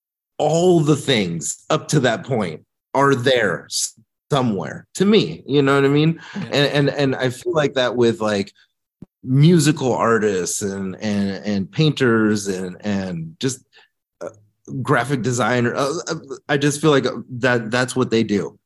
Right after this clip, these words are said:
Speaker 1: And I feel like that's what I, like, the attitude that I take into teaching, that,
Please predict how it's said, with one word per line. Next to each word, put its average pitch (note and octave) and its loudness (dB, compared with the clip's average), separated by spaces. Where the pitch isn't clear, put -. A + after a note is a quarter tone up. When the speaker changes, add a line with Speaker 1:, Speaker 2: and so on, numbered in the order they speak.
Speaker 1:
And C3 -2
I C#3 0
feel A#3+ -6
like G#3 0
that's C#3 -2
what B2 -4
I, A2+ 0
like, B2 0
the A#2 -4
attitude A#2+ 0
that F#2+ -2
I G2 -2
take G2 -6
into F2 -6
teaching, D#2+ -8
that, G2+ -2